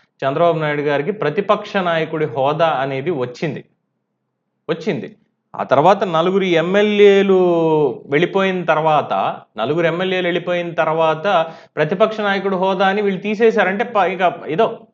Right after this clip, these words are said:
పలకాలి కాబట్టి పలకాలి అన్నట్టుగానే ఉంది తప్పితే ఇంకోటి ఏం లేదు. అయితే వాళ్ళు పార్టీలకి రాజీనామా చేయడాలు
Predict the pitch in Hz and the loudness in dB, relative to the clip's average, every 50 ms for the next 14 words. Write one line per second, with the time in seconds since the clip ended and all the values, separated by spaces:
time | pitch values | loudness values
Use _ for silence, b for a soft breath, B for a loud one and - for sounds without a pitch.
0 | _ _ _ - 95 98 117 127 180 190 196 202 190 - 170 165 175 156 190 208 | _ _ _ -10 -8 -6 -4 0 2 2 2 2 2 2 2 4 4 2 0 -2
1 | 196 - 214 202 196 180 185 175 190 190 185 185 185 180 180 175 165 180 170 175 | -4 -4 -4 -2 -2 -2 -2 0 0 0 0 0 -2 -4 -6 -6 -6 -6 -4 -4
2 | 175 180 175 170 170 170 165 165 160 165 170 165 196 180 170 175 170 160 175 175 | -4 -4 -4 -4 -4 -2 -2 -2 -2 -2 -4 -6 -8 -6 -6 -4 -4 -2 -4 -2
3 | 175 175 165 165 165 165 202 170 170 165 151 - - 139 143 170 - - - 196 | -2 -2 -2 -2 -2 -2 0 0 0 0 0 0 0 0 0 0 0 -4 -4 -4
4 | 190 185 170 - 180 165 156 160 165 160 175 180 175 175 170 170 170 165 - 160 | -4 -4 -6 -6 -4 -2 -2 -2 -2 -4 -4 -4 -4 -4 -4 -4 -6 -6 -6 -6
5 | 156 160 160 156 160 165 165 | -4 -2 -2 -2 -2 -4 -6